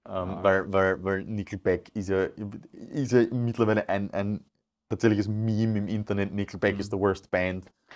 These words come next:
Speaker 2: Glaubst du, dass das auch die Memes vielleicht auch verstärkt worden ist, dass irgendwer angefangen hat damit und dass es halt
Speaker 1: Ja,
Speaker 2: einfach so ein,
Speaker 1: sicher,
Speaker 2: so
Speaker 1: aber
Speaker 2: ein
Speaker 1: Nickelback war, war, war vor weit verbreitete Memes schon die schlechteste
Speaker 2: Okay.
Speaker 1: Band. <laughs> Nickelback war definitiv vor Reddit schon the worst band.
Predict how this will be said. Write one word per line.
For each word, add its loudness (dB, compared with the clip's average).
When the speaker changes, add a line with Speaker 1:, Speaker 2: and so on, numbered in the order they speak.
Speaker 2:
Glaubst 0
du, 8
dass 4
das -2
auch -8
die 0
Memes 2
vielleicht 0
auch 0
verstärkt -4
worden -8
ist, -12
dass -8
irgendwer 0
angefangen -6
hat -6
damit -2
und -8
dass -12
es -10
halt -2
Speaker 1:
Ja, -2
Speaker 2:
einfach -4
so -6
ein, -2
Speaker 1:
sicher, -2
Speaker 2:
so 0
Speaker 1:
aber 6
Speaker 2:
ein 2
Speaker 1:
Nickelback 2
war, 0
war, 4
war 4
vor 6
weit 2
verbreitete -2
Memes -6
schon -4
die -6
schlechteste 0
Speaker 2:
Okay. 0
Speaker 1:
Band. 0
<laughs> -4
Nickelback 4
war 6
definitiv 4
vor 8
Reddit 6
schon 2
the 6
worst 6
band. 2